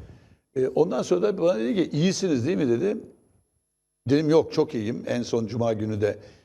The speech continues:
kan testleri bitti, çok güzel çıktı. Rahatım yani." dedim. Hani şey, güç kuvvet olarak güzeliz falan. "Ne?" dedi biliyor musunuz? "Ya iyi ki olmuşsunuz." dedi.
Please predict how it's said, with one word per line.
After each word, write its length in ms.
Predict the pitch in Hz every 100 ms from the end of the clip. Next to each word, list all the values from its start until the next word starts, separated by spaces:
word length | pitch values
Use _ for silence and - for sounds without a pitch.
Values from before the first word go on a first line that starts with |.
| _ -
kan 200 | 110 98
testleri 500 | 113 - 110 101 98
bitti, 320 | 98 - 113
çok 220 | 123 -
güzel 260 | 101 92 80
çıktı. 440 | - - 170 -
Rahatım 400 | 208 165 - 107
yani." 260 | 104 92 87
dedim. 200 | 87 95
Hani 240 | 98 82 - - - _
şey, 140 | 107 95
güç 300 | 113 - -
kuvvet 380 | 117 110 101 98
olarak 340 | 92 - -
güzeliz 380 | 139 104 95 110
falan. 160 | - - - - _ _ _ _
"Ne?" 180 | - 262
dedi 200 | 226 123
biliyor 220 | 101 143
musunuz? 260 | 226 113 101 - _
"Ya 140 | 147 -
iyi 220 | 151 202
ki 140 | - 240
olmuşsunuz." 720 | 151 139 190 175 135 87
dedi. 100 | 85